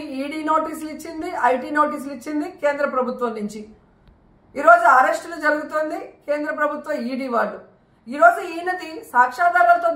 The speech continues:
దొరికింది కాబట్టి ఇక్కడ సిఐడి అరెస్ట్ చేయడం జరిగింది. అంతేగాని దీంట్లో కక్ష సాధింపు చర్య ఎక్కడ ఉందో ఒకసారి పవన్ కళ్యాణ్ తెలుసుకోవాలి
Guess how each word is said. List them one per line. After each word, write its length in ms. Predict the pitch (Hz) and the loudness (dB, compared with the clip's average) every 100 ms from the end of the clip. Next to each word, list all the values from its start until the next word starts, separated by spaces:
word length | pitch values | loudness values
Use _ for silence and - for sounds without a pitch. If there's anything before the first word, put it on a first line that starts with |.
| 240 | -2
దొరికింది 380 | 240 330 330 311 | -4 -6 -8 2
కాబట్టి 360 | 277 202 175 349 | 2 2 -6 -10
ఇక్కడ 160 | 370 392 - | -12 -14 -12
సిఐడి 360 | 370 359 359 359 | -8 -6 0 2
అరెస్ట్ 260 | 311 339 339 | 2 -2 -8
చేయడం 220 | 330 320 269 | -12 -8 -2
జరిగింది. 380 | 269 262 240 214 - _ _ - 262 | -2 -2 -8 -10 -16 _ _ -4 -4
అంతేగాని 420 | 294 370 370 370 330 | 0 2 2 2 -4
దీంట్లో 220 | 330 349 302 | 0 2 2
కక్ష 240 | 277 359 349 | 0 -2 0
సాధింపు 340 | 339 311 294 | 0 -4 -8
చర్య 260 | 320 320 302 | -6 -2 -2
ఎక్కడ 180 | - 320 330 | -4 -8 0
ఉందో 180 | 320 302 294 - _ - 254 | 6 6 4 -10 _ -10 -8
ఒకసారి 300 | 254 349 349 | -2 -2 2
పవన్ 240 | 320 349 349 | 2 2 -2
కళ్యాణ్ 280 | 359 349 330 466 | -2 -2 -4 -8
తెలుసుకోవాలి 480 | 311 - 349 302 | -8 0 2 2